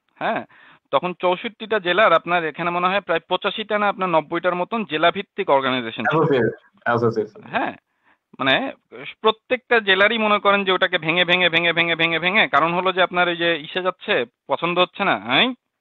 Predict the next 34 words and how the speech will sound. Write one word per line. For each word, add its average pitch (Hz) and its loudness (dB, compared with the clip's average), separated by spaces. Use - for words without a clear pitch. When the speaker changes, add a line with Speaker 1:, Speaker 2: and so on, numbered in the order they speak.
Speaker 1:
তাই 143 -2
তুই 170 -10
president, 180 -6
হ্যাঁ, 135 0
সবাই 175 2
মনে 190 2
করেন 190 0
যে 180 -2
একই 165 0
কাজ 185 0
করতেছে, 185 -2
কাজ 147 2
করে 185 0
এসে, 226 -4
"তুই 226 -6
president, 214 -4
আমি 175 4
কেন 175 0
হব 123 2
না?" 98 -10
আমি 156 0
আরো 175 4
দুইজন 160 -4
মিলে 190 0
আরো 151 6
আরেকটা 147 4
organization 135 0
খুলে 131 0
ফেললাম, 110 -6
organization 139 -4
খুলতে 147 -10
লাগে 139 0
হলো 139 -2
তিনজন, 160 -2